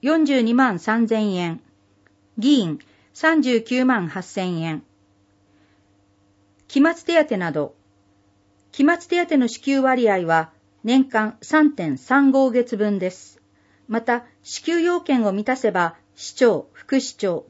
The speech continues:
教育長に対しても通勤手当が支給されます。職員の給与状況は、市公式ホームページでも公開しています。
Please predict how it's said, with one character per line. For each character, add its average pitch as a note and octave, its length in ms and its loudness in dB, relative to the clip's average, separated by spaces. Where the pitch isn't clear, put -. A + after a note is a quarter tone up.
教 D#4+ 180 2
育 E4+ 140 -4
長 C#4 180 2
に A#3 160 -2
対 C4+ 160 0
し C4 80 -16
て G#3+ 100 -2
も F3 220 -4
通 C4+ 200 0
勤 D4 200 4
手 D4 180 2
当 G3+ 140 -2
が C#3 120 -6
支 - 160 -18
給 F#3 160 -2
さ E3+ 160 -4
れ E3 100 -4
ま D#3+ 140 -8
す。 - 280 -20
職 C4+ 340 2
員 E4+ 160 4
の A3 140 2
給 D#4+ 240 0
与 D#4 160 0
状 D4 160 0
況 A3+ 220 -2
は、 E3+ 300 -2
市 - 480 -6
公 D#4 180 0
式 - 220 -4
ホ C#4+ 180 4
ー - 20 2
ム C4+ 120 4
ペ C#4 180 2
ー B3+ 40 -2
ジ F3+ 100 -8
で D#3+ 80 -4
も D3+ 140 -4
公 A3+ 220 4
開 G#3+ 180 -4
し - 80 -16
て F#3+ 100 -8
い F#3 80 -4
ま E3 160 -8
す。 - 260 -20